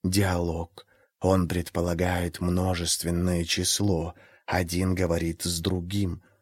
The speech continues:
или со многими, потому что такой диалог должен быть постоянным, даже вечным. Я говорю о господине обителей, о господине колоды драконов. Возможно,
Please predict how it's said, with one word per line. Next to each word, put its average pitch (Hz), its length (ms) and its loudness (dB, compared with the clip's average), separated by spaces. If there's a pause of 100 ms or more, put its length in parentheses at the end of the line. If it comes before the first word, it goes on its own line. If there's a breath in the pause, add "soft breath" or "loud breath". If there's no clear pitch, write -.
(120 soft breath)
или 117 240 8
со 110 200 4
многими, 85 720 2 (260 soft breath)
потому 92 300 2
что 90 200 -2
такой 90 340 2
диалог 92 500 2
должен 87 440 2
быть 85 220 -2
постоянным, 90 1000 -2 (360 soft breath)
даже 113 360 6
вечным. 95 800 0 (600)
Я 101 240 4
говорю 85 640 0
о 87 120 -2
господине 92 680 0
обителей, 87 680 -4 (260 soft breath)
о 101 100 2
господине 107 640 4
колоды 113 420 4
драконов. 107 800 2 (540 soft breath)
Возможно, 101 1120 2